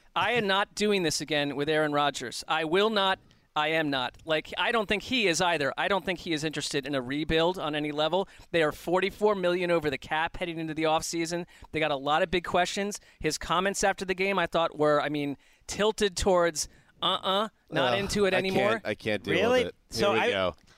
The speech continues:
Speaker 3: I
Speaker 1: We
Speaker 3: wa-
Speaker 1: all agree that we think he's coming back at this point. I think he'll come back and retire in week six
Speaker 3: Like,
Speaker 1: if things are bad, but that's,
Speaker 3: <laughs>
Speaker 1: that's
Speaker 3: he's
Speaker 1: totally
Speaker 3: had,
Speaker 1: different.
Speaker 3: he's had some annoying, to put it mildly, moments this year. And my least favorite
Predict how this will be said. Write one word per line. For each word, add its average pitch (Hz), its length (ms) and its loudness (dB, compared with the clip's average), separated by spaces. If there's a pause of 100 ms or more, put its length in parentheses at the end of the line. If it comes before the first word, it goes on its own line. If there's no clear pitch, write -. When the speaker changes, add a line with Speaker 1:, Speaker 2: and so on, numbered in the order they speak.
(180)
Speaker 3:
I 196 100 4
Speaker 1:
We 208 120 2
Speaker 3:
wa- 254 60 2
Speaker 1:
all 277 240 4
agree 254 280 0
that 262 200 0
we 196 120 0
think 226 340 -2
he's 208 180 -2
coming 208 280 0
back 180 240 0
at 196 80 -12
this 202 140 -2
point. 220 260 0
I 185 100 -2
think 247 180 -4
he'll 214 80 2
come 208 200 -2
back 196 240 0
and 196 100 -2
retire 175 360 2
in 160 100 0
week 156 160 -2
six 160 280 0
Speaker 3:
Like, 175 140 2
Speaker 1:
if 165 60 -12
things 175 280 -2
are 170 40 -2
bad, 180 280 0
but 147 100 -4
that's, - 300 -2
Speaker 3:
<laughs> - 60 -16
Speaker 1:
that's 151 120 -4
Speaker 3:
he's 190 160 -2
Speaker 1:
totally 226 200 2
Speaker 3:
had, 147 80 -4
Speaker 1:
different. 180 200 0
Speaker 3:
he's - 80 -2
had 202 220 2
some 196 380 -2
annoying, 165 680 0 (100)
to 160 120 -6
put 151 160 -2
it 147 100 -4
mildly, 139 500 0
moments 139 420 -6
this 165 340 -10 (120)
year. 165 340 0 (500)
And 151 120 -2
my 139 140 0
least 127 420 -4
favorite 160 480 0